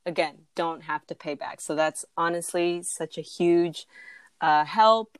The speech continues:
um, again, depending on the information that you put down from your taxes.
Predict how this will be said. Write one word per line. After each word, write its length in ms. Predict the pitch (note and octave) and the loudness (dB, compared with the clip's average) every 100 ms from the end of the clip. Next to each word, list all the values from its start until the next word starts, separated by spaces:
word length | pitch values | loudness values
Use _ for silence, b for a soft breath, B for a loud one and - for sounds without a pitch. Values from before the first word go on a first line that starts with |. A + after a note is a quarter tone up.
| - | -10
um, 400 | D#3+ D3+ D3 C#3 - | -8 -8 -12 -14 -12
again, 300 | D#3 D3+ D3 | -6 -6 -6
depending 520 | D#3 - D#3+ D#3+ D#3+ | -12 -10 -8 -8 -8
on 180 | D#3 D3+ | -8 -6
the 80 | D#3 | -6
information 520 | D#3 D#3+ D#3 - D#3 | -6 -6 -6 -6 -8
that 120 | C#3+ | -8
you 80 | D#3+ | -8
put 280 | - F#3 - | -8 -10 -2
down 420 | A#3 A3 G#3+ G#3 | 0 2 0 0
from 200 | G#3 D#3 | -6 -12
your 100 | E3 | -10
taxes. 800 | E3 A3+ A3 - G#3 G3 F#3+ - | -4 2 2 0 -6 -4 -4 -8